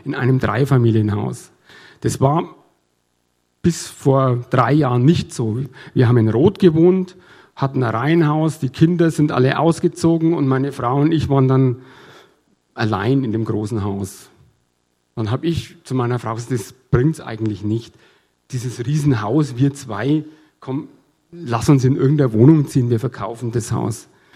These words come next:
Und dann sind unsere Söhne eben hergekommen und haben gesagt, "Wie wär's denn, wenn wir was miteinander machen?"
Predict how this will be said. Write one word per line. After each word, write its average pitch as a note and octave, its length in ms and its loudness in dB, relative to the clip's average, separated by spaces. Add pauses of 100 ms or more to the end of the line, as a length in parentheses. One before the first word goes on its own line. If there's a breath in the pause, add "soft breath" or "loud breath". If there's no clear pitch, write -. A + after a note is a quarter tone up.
(1800 soft breath)
Und C3+ 420 4
dann D3+ 200 2
sind E3 420 0 (300)
unsere C3+ 280 0
Söhne D#3 300 2
eben D#3+ 640 2
hergekommen D#3 680 0
und C3+ 100 2
haben C#3 80 2
gesagt, - 260 -4
"Wie A2 200 0
wär's C3+ 320 2
denn, D3 200 4
wenn C3 160 2
wir C3+ 140 2
was C3+ 180 0
miteinander B2 480 0
machen?" G2 400 -6